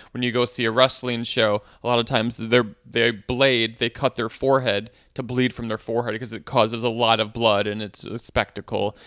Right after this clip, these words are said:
and it's, it does, it doesn't hurt and it's, it's pretty safe to, to bandage up. So that could be why he did it. Also, it is a good visual watching, seeing a man just hit himself in the head with a microphone. Like, it's like, what is he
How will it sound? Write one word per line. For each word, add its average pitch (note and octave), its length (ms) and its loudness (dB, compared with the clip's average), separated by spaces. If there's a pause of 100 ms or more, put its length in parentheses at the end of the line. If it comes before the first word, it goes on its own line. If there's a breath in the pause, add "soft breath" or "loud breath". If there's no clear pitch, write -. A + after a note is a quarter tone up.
(140 soft breath)
and A2+ 140 -2
it's, A2 160 -6
it A2+ 200 -2
does, B2 180 2
it B2 360 -6
doesn't C3+ 320 6
hurt C#3+ 420 2 (540 soft breath)
and A2+ 240 2
it's, G#2+ 200 -6
it's A#2 220 -4
pretty B2+ 280 -2
safe A2 380 -2
to, F#2 420 0
to B2+ 40 -6
bandage A2 520 0
up. - 280 -6 (500 soft breath)
So C3 260 4
that D3+ 160 2
could G#3+ 180 6
be E3 80 4
why C3+ 220 8
he B2 100 -2
did A2 180 4
it. A2+ 80 4
Also, B2+ 380 2
it C3 80 2
is C#3+ 160 2
a C#3 60 -2
good B2 200 2
visual A#2+ 400 4
watching, A#2+ 560 2
seeing A#2+ 220 -4
a A2 40 0
man A2+ 420 0 (180 soft breath)
just - 160 -14
hit D3 140 -12
himself C3 420 -4
in A2+ 60 -8
the G#2+ 100 -8
head A#2+ 300 -4
with - 100 -16
a - 40 -12
microphone. A2 760 -4 (260)
Like, A#2 140 -4
it's A2+ 140 -8
like, A2 120 -12
what B2 200 -2
is A#2 180 -8
he A2 340 -8